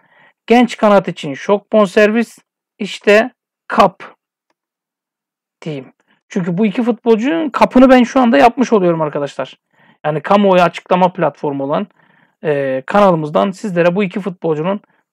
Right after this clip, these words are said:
transferinin tamamlandığını, bunlarla sözleş-, profesyonel sözleşme imzalanacağının duyumunu veriyorum. Artı bunlar gibi gelecek isimlerden bahsediyorum.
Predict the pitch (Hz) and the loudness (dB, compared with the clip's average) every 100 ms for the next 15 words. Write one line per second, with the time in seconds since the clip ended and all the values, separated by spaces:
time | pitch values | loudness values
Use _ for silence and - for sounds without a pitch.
0 | - 233 202 - 165 143 156 208 - 202 | -2 2 2 0 -4 -4 -4 -6 -4 2
1 | 202 196 180 156 151 156 196 185 151 147 | 2 4 2 0 -4 -6 -4 -2 -2 -2
2 | 214 185 170 156 _ 175 165 180 214 226 | -2 -2 -2 -6 _ -4 -4 -6 -2 -2
3 | 190 165 165 156 185 202 180 160 151 151 | -2 -6 -6 -8 -6 -4 -2 -2 -4 -2
4 | 160 214 226 _ _ _ _ 202 220 180 | -2 -4 -8 _ _ _ _ 0 2 4
5 | 185 214 180 196 185 156 190 _ _ _ | 2 2 2 2 2 0 -6 _ _ _
6 | _ 220 185 208 208 202 180 170 170 160 | _ 2 4 4 4 6 4 2 0 0
7 | 151 156 - 170 147 135 139 165 - 180 | -4 -10 -8 -4 -2 -2 -2 -2 -2 -2
8 | 190 196 | -2 -2